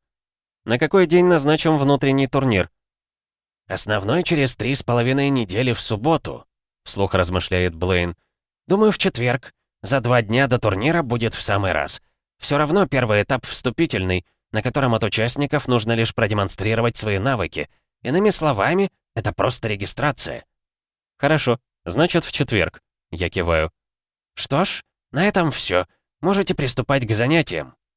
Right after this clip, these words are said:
Директор встает и уходит первым. Мне особо не о чем разговаривать с другими преподавателями,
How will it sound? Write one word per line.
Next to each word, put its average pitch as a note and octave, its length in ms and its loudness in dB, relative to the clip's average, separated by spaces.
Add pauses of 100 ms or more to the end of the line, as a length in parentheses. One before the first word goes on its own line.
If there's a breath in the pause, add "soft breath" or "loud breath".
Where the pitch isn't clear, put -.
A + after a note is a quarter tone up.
(280)
Директор F2+ 460 -2
встает - 640 -2
и B2 80 -4
уходит G2 540 -2
первым. D#2+ 440 -2 (500)
Мне C#3 260 0
особо D#3 260 2
не D#3 140 2
о A#2+ 80 2
чем G2+ 160 -2
разговаривать G2 600 0
с D#2 80 -4
другими F#2+ 380 -2
преподавателями, F#2+ 880 -2